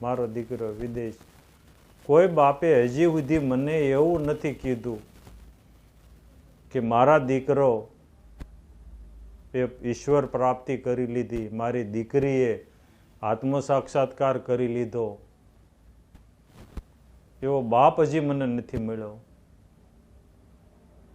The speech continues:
કાં તો રોદણા રોતા હોય. પંચોતેર વીઘા જમીન છે છોકરાને,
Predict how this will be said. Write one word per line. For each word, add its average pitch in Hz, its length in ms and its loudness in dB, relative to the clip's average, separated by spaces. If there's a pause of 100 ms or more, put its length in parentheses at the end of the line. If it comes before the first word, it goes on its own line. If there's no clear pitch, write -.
(460)
કાં 151 220 2
તો 170 140 8
રોદણા 185 440 6
રોતા 147 320 4
હોય. 117 340 -2 (2750)
પંચોતેર 160 500 0
વીઘા 151 300 4
જમીન 147 440 2
છે 131 220 -2
છોકરાને, 117 680 -8